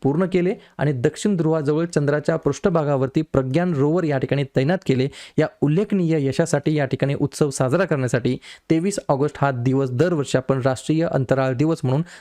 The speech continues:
साजरा करण्याचं या ठिकाणी डिक्लेअर केलेलं आहे. ठीक आहे, पुढचा प्रश्न, प्रश्न क्रमांक दहावा. इंडियन एक्सप्रेसच्या अहवालानुसार पीएमएवाय, प्रधानमंत्री आवास योजना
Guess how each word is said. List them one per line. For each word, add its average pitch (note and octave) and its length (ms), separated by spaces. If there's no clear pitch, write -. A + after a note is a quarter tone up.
साजरा D3 320
करण्याचं B2+ 420
या C3+ 120
ठिकाणी D3+ 300
डिक्लेअर C3+ 420
केलेलं A#2+ 280
आहे. A#2+ 200
ठीक C3 220
आहे, - 60
पुढचा D3 200
प्रश्न, F3+ 220
प्रश्न D3 240
क्रमांक D#3 340
दहावा. A#2+ 300
इंडियन G#3 320
एक्सप्रेसच्या F3 600
अहवालानुसार C#3 680
पीएमएवाय, D#3+ 760
प्रधानमंत्री F3+ 680
आवास D3+ 320
योजना C3+ 420